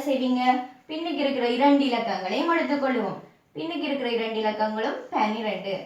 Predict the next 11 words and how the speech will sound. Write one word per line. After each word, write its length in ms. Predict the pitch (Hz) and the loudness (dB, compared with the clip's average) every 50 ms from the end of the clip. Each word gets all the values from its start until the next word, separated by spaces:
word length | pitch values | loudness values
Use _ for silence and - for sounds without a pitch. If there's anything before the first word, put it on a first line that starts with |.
| - - - _ _ _ - 160 | -10 -18 -20 _ _ _ -12 -8
அதை 140 | 196 269 320 302 269 262 | -6 -2 0 4 6 6
நான்கால 520 | 247 240 233 226 220 202 202 185 - - - - 220 208 | 6 6 4 2 2 4 4 4 6 4 2 2 4 4
வகுக்கணும். 680 | 185 - 190 190 - - 190 190 185 196 240 240 220 - - - - - _ _ _ _ - 226 269 | 4 4 2 -4 -8 -6 -4 -4 -4 -2 -2 -4 -4 -6 -8 -14 -18 -20 _ _ _ _ -6 -2 0
எந்த 140 | 302 330 339 339 302 | 0 2 2 2 2
இலக்கம் 380 | 294 277 - 269 277 277 277 262 | 2 2 2 0 0 2 2 2
தந்தாலும் 480 | 247 254 247 240 240 240 262 - - - - 220 | 4 6 6 6 6 6 4 2 0 -2 -2 0
நான்காலாம் 520 | 214 208 214 208 214 214 214 208 208 202 | 0 0 2 4 4 4 4 2 0 0
வகுக்கணும். 540 | 202 208 190 185 - 196 196 202 247 294 - - - | -2 -4 -6 -6 -6 -4 -4 -2 -2 -4 -4 -2 -2
வகுத்தோம்னு 640 | 285 285 339 320 254 277 277 262 226 208 202 202 202 185 | -2 0 0 0 2 2 4 4 2 2 0 -4 -4 -6
சொன்னா 260 | 180 180 190 220 254 - 381 - - - - - _ _ _ _ _ _ _ _ _ _ - | -8 -8 -4 -2 0 0 -2 -4 -8 -14 -18 -20 _ _ _ _ _ _ _ _ _ _ -8
மூன்று 340 | 233 254 262 262 262 240 | -4 -2 0 2 2 2